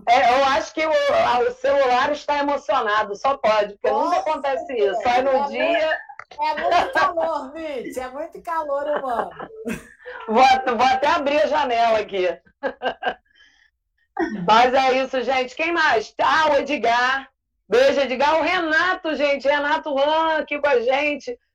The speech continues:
Speaker 1: Também participou muito dos programas do Panorama, né? Com a gente lá atrás. Ai, muito bom, gente, ter essa galera toda aqui. Mas é isso, né, Isabela? Não tem muito o que fazer.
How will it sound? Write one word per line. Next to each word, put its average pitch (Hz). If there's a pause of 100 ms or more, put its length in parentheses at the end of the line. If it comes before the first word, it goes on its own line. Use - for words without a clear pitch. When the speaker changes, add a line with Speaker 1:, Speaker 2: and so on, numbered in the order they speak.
(140)
Speaker 1:
Também 262
participou 254
muito 262
dos 494
programas 226
do 220
Panorama, 214
né? 220 (400)
Com 240
a 226
gente 233
lá 226
atrás. 226 (320)
Ai, 247
muito 269
bom, 226
gente, 214
ter 214
essa 208
galera 202
toda 196
aqui. 190 (720)
Mas 294
é 349
isso, 285
né, 285
Isabela? 240
Não 247
tem 294
muito 269
o 254
que 254
fazer. 220